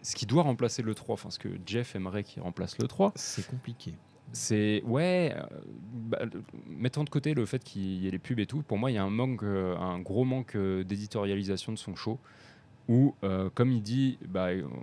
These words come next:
Speaker 1: à mon avis, il doit dire, euh, « Le billet d'entrée, c'est tant,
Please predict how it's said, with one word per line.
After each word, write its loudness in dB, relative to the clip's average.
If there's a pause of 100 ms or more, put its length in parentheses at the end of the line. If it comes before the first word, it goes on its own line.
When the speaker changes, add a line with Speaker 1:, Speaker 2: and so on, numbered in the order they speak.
Speaker 1:
à -6
mon 0
avis, 4
il 4
doit 6
dire, 2
euh, « 0
Le 4
billet 4
d'entrée, 2
c'est -2
tant, 4